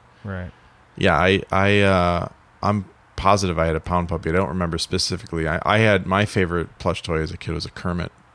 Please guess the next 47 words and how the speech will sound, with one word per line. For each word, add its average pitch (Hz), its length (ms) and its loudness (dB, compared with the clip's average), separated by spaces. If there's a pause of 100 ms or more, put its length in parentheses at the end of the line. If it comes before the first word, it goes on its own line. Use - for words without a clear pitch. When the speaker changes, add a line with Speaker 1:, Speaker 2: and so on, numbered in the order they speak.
(180)
Speaker 2:
Kermit 92 300 -2
doll 78 220 0
that 82 100 -4
had 85 180 -4
Velcro 82 380 -2
on 85 100 -8
his - 140 -12
hands 87 260 -8
and 87 240 -8 (160)
Speaker 1:
Mm-hmm. 98 300 -10 (340)
Speaker 2:
feet. 90 320 -4 (1200)
And 85 100 -4
he 85 80 0
would, 82 80 -2
like, 85 220 -6
stick - 240 -8
all 80 120 -4
over 82 140 -10
himself. 85 460 -8
But 101 100 -2
that, 135 160 4
I - 60 2
mean, 101 160 0
that, 95 140 2
but 92 80 -2
that 82 120 0
was 73 100 -8
Kermit. 80 360 -8
That 82 100 -6
was 87 100 -8
very 82 220 -4
specific. - 640 -8
Speaker 1:
Right. 92 260 -12 (220)
Speaker 2:
But 90 160 0
brilliant, 92 440 -2
you 98 100 -6
know, 78 140 -4
but, 82 160 -8 (160)
but, 78 160 -6 (100)
but 85 280 -10
very 92 200 -10
specific. - 640 -10 (540)
Speaker 1:
So - 260 4
I - 100 0
think 185 300 -6 (200)
I 123 80 -2
wanna, 165 380 -2